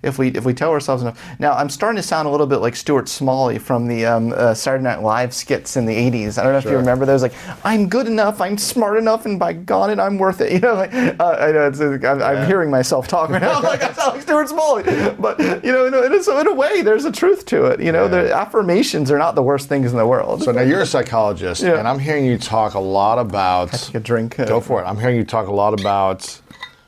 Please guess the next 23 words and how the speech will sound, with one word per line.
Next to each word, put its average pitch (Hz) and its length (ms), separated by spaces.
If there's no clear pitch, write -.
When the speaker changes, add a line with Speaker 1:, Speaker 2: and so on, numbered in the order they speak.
Speaker 2:
um, 95 500
not 104 280
being 104 320
needy, 131 540
uh, 113 300
Speaker 1:
Yeah. 131 80
Speaker 2:
in 127 60
society, 117 560
because 101 260
then 104 140
I'll 104 140
actually 95 260
repel 113 400
people 107 680
Speaker 1:
Maslow 127 240
Speaker 2:
from 156 120
Speaker 1:
distinguished 143 380
between 120 220
needing 143 340
love 143 260
and 104 160
unneeding 110 540
love. 85 380